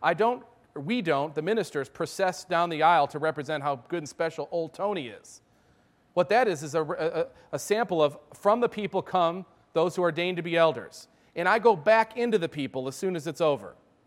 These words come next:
That's what the recessional is. This is very, very important for us to understand so that we better grasp how it is that we live out the priesthood of all believers. The modern day minister, quite frankly, carries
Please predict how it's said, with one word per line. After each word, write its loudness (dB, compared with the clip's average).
That's 0
what -6
the -2
recessional -2
is. -20
This -8
is -8
very, 2
very 0
important 0
for 0
us -2
to -2
understand -6
so -8
that -2
we -4
better 2
grasp 0
how 8
it 2
is 2
that -4
we -2
live 4
out 4
the -8
priesthood -6
of -4
all 4
believers. -6
The 0
modern 4
day 2
minister, -2
quite 0
frankly, -2
carries -2